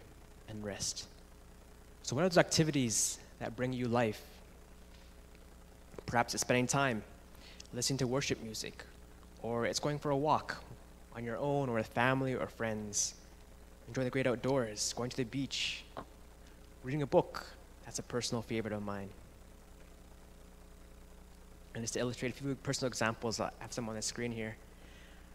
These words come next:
Um, that's me looking all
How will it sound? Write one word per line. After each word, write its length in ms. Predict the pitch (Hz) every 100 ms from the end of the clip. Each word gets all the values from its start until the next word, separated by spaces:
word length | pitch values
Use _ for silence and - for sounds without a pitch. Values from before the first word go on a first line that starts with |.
| - - -
Um, 300 | - 117 117 110 - - - - - - - - - - - - - - - - - - - - - - -
that's 140 | -
me 280 | 135 123 120 - - - - -
looking 240 | 127 127
all 340 | 110 113 110